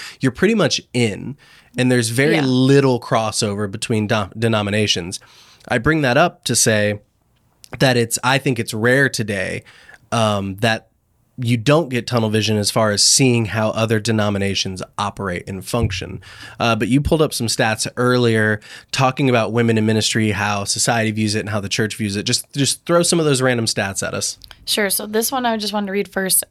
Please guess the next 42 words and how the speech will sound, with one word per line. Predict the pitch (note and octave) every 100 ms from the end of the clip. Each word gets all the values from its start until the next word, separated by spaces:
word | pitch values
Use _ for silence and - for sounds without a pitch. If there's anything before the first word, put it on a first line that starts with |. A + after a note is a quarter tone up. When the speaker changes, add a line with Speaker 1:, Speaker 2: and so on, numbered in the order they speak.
| -
Speaker 2:
I | F#3+
didn't | -
read | F#3 F3+
this | E3+ F#3
one | F3
to | F#3
you | F#3
yet, | F3+ F3
but, | F#3 F3+ _ _ - - - -
um, | G3+ F3+ -
it | F3+
says | - G3
that | G3 G3
there's, | F#3 F3+ -
like, | - F#3+ - _ _
thirty-one | F#3 F3+ F3+ F3+ E3+ F3 F3 F3 F3 F3
thousand | F#3+ F3+ F3 F3+
pastors | E3+ F3+ F3 - F#3+ F3
in | F3+ F#3
the |
U | F3 F3+ F3
S. | F3 G#3 - - _ -
I |
don't | F3+
know | F3
if | E3
that | F3+ F3
sounds | - F3 F3
accurate | - E3+ - F3+
or | F3
not. | F3
Speaker 1:
Is | A#2
that | B2
in | A2
a | A2
particular | - - _ - A#2+ B2 A2+ A2 G#2+ G#2+
denomination | G2+ A2 G#2+ G#2+ A2+ -
or | A2
just | G#2+ F#3
Speaker 2:
No. | E3+
Speaker 1:
in | D#3+
general? | G2 E2